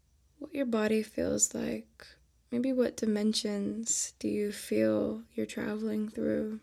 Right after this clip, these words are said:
Or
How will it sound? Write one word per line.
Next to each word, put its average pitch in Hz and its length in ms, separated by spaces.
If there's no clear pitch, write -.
Or 226 480